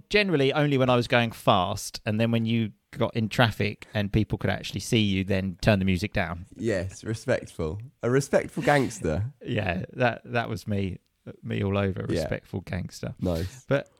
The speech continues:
Speaker 1: apparently as well, John Lennon got an M B E, which I don't really know what that, member of the British Empire, I think,
Speaker 2: Mm-hmm.
Speaker 1: like, a bit down from a sir. And he actually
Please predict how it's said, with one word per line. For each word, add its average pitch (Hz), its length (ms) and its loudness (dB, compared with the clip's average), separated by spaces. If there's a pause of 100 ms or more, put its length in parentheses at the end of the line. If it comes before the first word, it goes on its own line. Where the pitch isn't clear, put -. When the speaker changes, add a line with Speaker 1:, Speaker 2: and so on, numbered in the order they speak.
(320)
Speaker 1:
apparently 123 540 -2
as 107 120 -2
well, 117 200 4
John 135 300 0
Lennon 110 520 0
got 113 140 -4
an 113 180 -6
M 107 220 2
B 104 200 2
E, 98 280 2 (100)
which - 400 -8 (160)
I 113 60 -6
don't - 320 -8 (180)
really 101 220 -12
know 95 160 -4
what 104 140 -6
that, 104 120 -8
member 135 340 0
of 120 360 0
the 120 80 -6
British - 400 -10
Empire, 120 500 -2
I 117 80 -2
think, 120 320 -8
Speaker 2:
Mm-hmm. 90 440 0 (120)
Speaker 1:
like, 101 160 0
a 104 40 -12
bit - 200 -4 (220)
down 101 260 2
from 95 160 -2
a 92 60 0
sir. 104 460 -2 (720)
And 104 220 -4
he 147 320 0
actually 110 600 -4